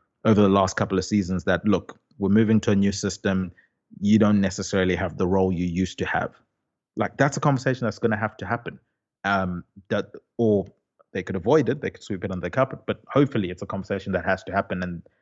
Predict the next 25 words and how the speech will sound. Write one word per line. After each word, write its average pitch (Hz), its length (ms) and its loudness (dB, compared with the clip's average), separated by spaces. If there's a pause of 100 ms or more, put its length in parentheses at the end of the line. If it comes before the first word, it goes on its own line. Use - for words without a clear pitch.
(140)
and 95 140 -4
they 98 60 0
address 92 380 -2
it 92 260 -8 (140)
either 95 240 -4
way. 92 300 2 (340)
But 120 140 2
yeah, 123 200 2
so - 160 2
it, 117 160 2
it, 127 380 -2 (240)
they'll 123 180 4
need 131 380 2
a, 107 400 -2 (120)
a 110 60 -4
left-sided 117 560 2
centre 101 220 -4
back. 92 320 -4
They've 104 180 -2
been 120 160 -2
looking 127 360 -2
at, 98 200 -6 (960)
you 135 140 2
know, 104 120 4
players, 104 640 0